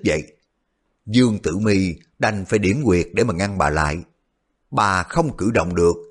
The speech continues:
thế nhưng vẫn thì thào nói: "Của, của tôi, của tôi." Nhìn thấy thái độ của bà với chiếc vòng tay, Dương Tử Mi chứng thực được suy đoán của mình. Người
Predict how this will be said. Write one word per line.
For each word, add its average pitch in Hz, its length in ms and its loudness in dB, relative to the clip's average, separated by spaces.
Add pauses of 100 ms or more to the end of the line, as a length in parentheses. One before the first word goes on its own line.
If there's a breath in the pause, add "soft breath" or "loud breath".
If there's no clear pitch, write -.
(140)
thế 131 200 4
nhưng 113 420 -2
vẫn 90 220 0
thì 87 220 0
thào 78 180 -4
nói: 95 340 -2 (1000)
"Của, 98 300 -2 (260)
của 101 240 2
tôi, 107 280 2 (540)
của 120 300 2
tôi." 127 460 0 (840)
Nhìn 117 260 2
thấy 139 340 0
thái 170 180 0
độ 120 140 2
của - 120 -4
bà 80 300 0 (100)
với 120 120 2
chiếc 170 300 -4
vòng 87 200 0
tay, 87 260 0 (400)
Dương 170 280 0
Tử 82 140 -4
Mi 101 340 0 (200)
chứng 202 240 0
thực 120 220 -2
được 90 220 2
suy 120 220 0
đoán 104 220 0
của 135 80 2
mình. 87 180 0 (880)
Người 110 340 6